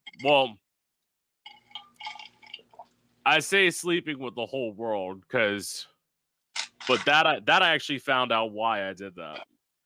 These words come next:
later on 'cause I had to confront something. So how I lost my virginity is how I was raped at the age of twenty-two. And they always say when you're, like,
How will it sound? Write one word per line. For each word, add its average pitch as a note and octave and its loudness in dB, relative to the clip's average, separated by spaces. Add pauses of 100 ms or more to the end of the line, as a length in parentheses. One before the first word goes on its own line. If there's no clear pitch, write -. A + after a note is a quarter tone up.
(760)
later A#2 2
on A2+ 4
'cause G#2+ -6
I A#2 4
had A2+ 2
to A2+ 0
confront A#2 -6
something. F#2 -8
So G#2+ -2 (1000)
how C#3 6
I C3 6
lost C3 2
my B2+ 2
virginity A#2+ -2
is G#2 -8
how A2+ 0
I A2 -2
was A2 -6
raped A2 -2
at G#2+ -16
the A2+ -4
age G#2+ -4
of F#2+ -12
twenty-two. G2+ -8 (1900)
And B2+ 2 (500)
they C#3+ 2
always D3 2
say C3 2
when A#2 -6
you're, A2 -6
like, G#2+ -2